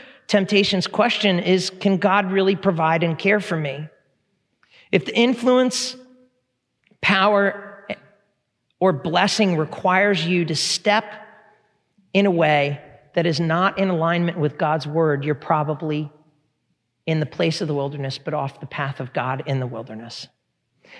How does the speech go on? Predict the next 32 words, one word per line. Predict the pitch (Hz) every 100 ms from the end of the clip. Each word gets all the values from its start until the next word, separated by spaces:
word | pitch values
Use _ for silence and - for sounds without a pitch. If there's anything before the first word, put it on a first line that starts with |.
| _ -
If | 180
you, | 170 170 226 240 254 262 254 - - - _ _ _ _ _ _ _ _ _ _ _ 196
now, | 208
let, | 233 233 -
yeah, | - 226
what | 226
I | 247
have | 240
to | 214
say, | - 196 185
and | 180 180 - 170
this | 190
is | 180
important | 185 - 185 170
for | 160
some | - 170 165
of | 147
you | 156 147
that | 151 -
are | 143
similar | 143 185 160 151 143 147 - -
to | 156
my | 151 151
disposition, | 160 - 143 160 160
I'm | 160 190
not | 208 208
saying | 202 180
that | 175
God | 170 170
can't | 190 185
use | 151 160 185 185 -
us | 160 151 -